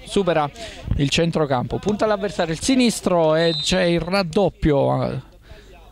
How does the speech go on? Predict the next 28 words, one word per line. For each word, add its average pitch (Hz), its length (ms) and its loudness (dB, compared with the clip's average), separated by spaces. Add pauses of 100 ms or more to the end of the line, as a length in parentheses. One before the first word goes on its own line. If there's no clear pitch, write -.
(520)
di 156 260 2
Michele 180 480 2
Giorgio, 151 420 0
il 123 340 2
capitano, 143 640 0 (3250)
che - 120 -2
sigla 185 360 2
il 147 320 2
due 208 240 0
a 202 100 -2
zero 160 360 -4
quando 139 480 -4 (840)
siamo 143 520 0
al 131 100 0
minuto 156 460 2 (400)
e - 140 0
trenta 190 560 2
di 185 140 0
gioco. 139 640 2
Basciano 143 500 -2
colpita - 400 0 (380)
a 202 120 0
freddo 160 520 0
in 127 140 -2
questa - 280 -2
serata, 151 380 -2
tutto 170 260 -4
sommato 151 440 -2